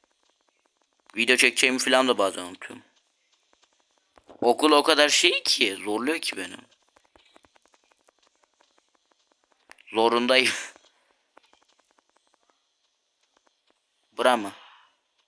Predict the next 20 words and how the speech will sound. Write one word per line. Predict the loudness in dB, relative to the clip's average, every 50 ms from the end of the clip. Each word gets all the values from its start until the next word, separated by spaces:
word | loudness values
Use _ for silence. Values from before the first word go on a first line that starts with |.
| _ _ _ _ _ _ _ _ _ _ _ _ _ -12
Değil | -10 -8 -8 -8 -10
galiba. | -10 -12 -12 -14 -18 -20 -20 -20 -20 -20 -20 -20 -20 -20 -20 _ _ _ _ -20 -20 _ _ _ _ _ _ _ _ _ _ _ _ _ _ _ _ -10
Zaten | -8 -4 -2 -2 -2 0
daha | 0 -2
yüz | -2 -2 -6 -10 -10
ellideyim. | -10 -10 -12 -14 -16 -16 -16 -18 -20 _ _ _
İki | -18 -16 -12 -8 -4 -2
yüz. | -2 -2 -2 -6 -10 -20 -20 _ _ -20 -20 -20 _ _ _ _ _ _ _ _ _ _ _ _ _ _ _ _ _ _ _ _ _ _ _ _ _ -14
İki | -12 -8 -4 -2 2
yüzdeymişim. | 2 2 2 2 0 0 0 0 0 -2 -4 -4 -4 -4 -6 -10 -14 -18 -20 -20 -20 -20 _ _ -20 -20 _ _ _ _ _ _ _ _ _ _ _ _ _ _ _ _ _ _ _ _ _ _ _ _ _ _ _ _ _ _ _ _ _ -20 _ 0 4
Ay, | 6 8 8 10 10 8 8
hayır, | 8 8 6 6 6 4 4 2
hayır | 2 2 2 2 2 2
ya. | 2 2 2 2 2 2
Hayır, | 4 4 4 2 0 -2 -6
bu, | -10 -12 -10 -12 -14 -14 -16 -18
bu | -10 -4 -2 -2 0 2 2
tek, | 2 2 2 2 2 4 6 6 8 8 6 6 6 6 6 4 4 2 0 -4 -10 -18 -20 -20 -20 -20 -20 -20 -12 -2
yarım | 2 4 6 6 6 6 4 2
kalp. | 0 0 2 2 2 2 0 -2